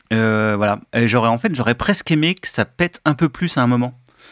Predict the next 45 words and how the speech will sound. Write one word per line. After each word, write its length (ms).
Je 100
trouve 180
qu'il 320
n'y 160
a 40
pas 140
de 60
moment 420
où 140
ça 160
vraiment, 340
ça 140
explose 340
complètement. 580
Et, 240
euh, 140
du 140
coup, 220
je 80
lui 120
mets 140
que 100
neuf 340
à 80
cause 160
de 100
ça. 220
Mais 220
sinon, 420
euh, 340
c'est 120
un 60
super 220
morceau. 260
Au 100
départ, 220
j'étais 160
parti 240
pour 160
lui 80
mettre 160
vraiment 200
une, 280
une 140
tôle. 200